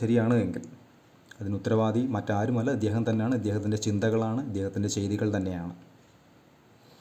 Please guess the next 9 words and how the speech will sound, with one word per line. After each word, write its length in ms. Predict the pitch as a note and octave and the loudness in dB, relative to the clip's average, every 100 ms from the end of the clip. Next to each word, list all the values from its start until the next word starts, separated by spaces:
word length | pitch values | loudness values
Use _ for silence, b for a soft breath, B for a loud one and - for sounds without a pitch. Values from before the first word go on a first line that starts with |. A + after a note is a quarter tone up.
| B B B B B B B B B B B B B - - _ - - - - - - | B B B B B B B B B B B B B -20 -20 _ -20 -20 -20 -20 -20 0
കൺസൾട്ടിംഗ് 440 | B2 A#2+ A2 A2 G#2+ | 4 4 4 2 2
ആവശ്യമുള്ളവർക്ക് 640 | G#2 G2 G#2+ G2 G2 A2 A2 | 2 0 0 0 0 0 -2
ഈ 20 | G2 | -2
നമ്പറിൽ 240 | F2+ F#2+ F#2 | -2 -4 -4
കോൺടാക്റ്റ് 340 | F2+ G2 F#2+ | -4 -4 -2
ചെയ്യാവുന്നതാണ്. 440 | G#2 G2 G2+ G2+ C3 | -2 -2 -2 -2 -2
കോൺടാക്റ്റ് 340 | A2+ F#2+ G2 E2+ | -2 -2 -4 -4
ഡീറ്റെയിൽസ് 380 | F2+ G2 B2+ - - - - - - | -6 -4 -6 -8 -18 -20 -20 -20 -8
ഡിസ്ക്രിപ്ഷൻ 380 | F#2+ - A2+ | -8 -6 -6